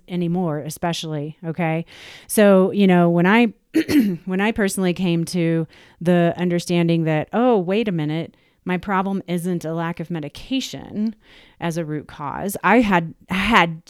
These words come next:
to know, like, there was nothing stopping me. I had to figure out what was the cause of my problem, because we, we know it's not a lack of medication because that's not natural, okay? I'm not saying meds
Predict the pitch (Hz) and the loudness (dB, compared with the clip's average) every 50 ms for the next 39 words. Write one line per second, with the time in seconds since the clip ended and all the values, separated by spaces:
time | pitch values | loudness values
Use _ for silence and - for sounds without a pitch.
0 | - - - 175 180 196 185 196 214 226 220 226 240 240 226 - _ _ _ _ | -16 -14 -10 -8 -4 0 2 2 2 4 2 2 2 0 -4 -8 _ _ _ _
1 | _ _ _ _ _ - - 185 185 180 180 180 175 233 247 233 196 175 165 156 | _ _ _ _ _ -6 -4 -2 -2 -4 -4 0 6 6 6 8 6 4 2 2
2 | 175 180 185 190 196 202 - 190 180 170 - - 175 165 - 170 160 160 156 147 | 2 2 2 2 2 2 2 0 -2 -2 0 0 0 0 0 -2 -2 -2 -2 -4
3 | 117 180 - - 202 190 196 202 196 - 180 175 151 170 165 151 113 98 147 160 | -4 -6 -4 -2 -2 -2 -2 -4 -6 -6 -6 -6 -4 -4 -6 -6 -6 -4 -4 -2
4 | 185 214 226 185 - _ _ _ _ _ _ _ _ _ _ - 170 160 190 196 | -2 -2 -2 -4 -6 _ _ _ _ _ _ _ _ _ _ -10 -6 -2 0 0
5 | 202 175 - - - 190 190 190 175 165 175 165 - 185 170 170 165 160 165 165 | 0 -2 -2 -6 -6 -4 -2 -2 -2 -4 -6 -6 -4 -2 0 0 0 0 -2 -2
6 | 151 160 - 220 233 220 185 156 127 85 90 - 175 175 - 202 180 180 202 214 | -2 -4 -2 0 0 2 0 0 -4 -10 -8 -8 -6 -4 -4 -4 -2 -2 0 0
7 | 208 202 202 - 208 208 208 202 214 262 294 302 233 180 175 - - 208 196 202 | 0 0 -2 -2 0 0 0 2 2 0 0 0 0 -2 -4 -4 -4 -4 -4 -4
8 | 185 175 180 170 170 - 165 165 151 160 - - 208 202 196 - 175 165 165 - | -2 -2 -4 -4 -4 -4 -6 -6 -6 -8 -6 -4 -4 -2 -2 -2 -4 -4 -4 -4
9 | 175 160 160 180 180 185 180 - - - - _ _ _ _ _ - - 190 185 | -4 -4 -2 -2 -2 -2 -4 -6 -10 -12 -12 _ _ _ _ _ -4 -2 0 0
10 | 175 - 170 170 165 160 165 165 - - 156 135 - - - _ - 156 160 - | 0 -2 -2 -2 0 0 0 -2 -4 -6 -8 -8 -10 -12 -18 _ -10 -8 -6 -4
11 | 180 165 156 160 160 165 175 185 190 180 - 214 202 185 165 170 170 175 190 208 | -2 -2 -2 0 0 0 0 0 -2 -2 0 0 0 0 2 2 2 2 2 2
12 | 196 190 - | 0 -2 -8